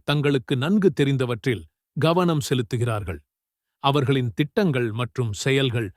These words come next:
மற்றும் நிதி கிடைப்பது போன்ற மிக உடனடி அச்சுறுத்தல்கள் மற்றும் வாய்ப்புகள். அவர்களுக்கு தங்கள் போட்டியாளர்களைப் பற்றி குறைவாகவே தெரியும். எனவே, போட்டி சிறிய பங்கு வகிக்கும் எதிர்காலத்தை கற்பனை செய்வது இயல்பானது.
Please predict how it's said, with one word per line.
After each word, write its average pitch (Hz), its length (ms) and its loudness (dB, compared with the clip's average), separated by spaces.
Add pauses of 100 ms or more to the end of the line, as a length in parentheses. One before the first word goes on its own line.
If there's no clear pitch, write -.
(240)
மற்றும் 143 360 0
நிதி 151 320 2
கிடைப்பது 127 540 -2
போன்ற 123 460 -2 (220)
மிக 208 340 4
உடனடி 175 540 2
அச்சுறுத்தல்கள் 123 760 -2 (300)
மற்றும் 131 320 -2
வாய்ப்புகள். 110 640 -4 (840)
அவர்களுக்கு 131 680 0 (220)
தங்கள் 147 380 2
போட்டியாளர்களைப் 180 800 2
பற்றி 123 340 -4
குறைவாகவே 139 720 0
தெரியும். 104 420 -4 (420)
எனவே, 131 420 0 (300)
போட்டி 220 420 4
சிறிய 160 380 2
பங்கு 135 320 0
வகிக்கும் 127 500 -2
எதிர்காலத்தை 151 720 0
கற்பனை 147 460 -2
செய்வது 120 480 -2
இயல்பானது. 113 720 -4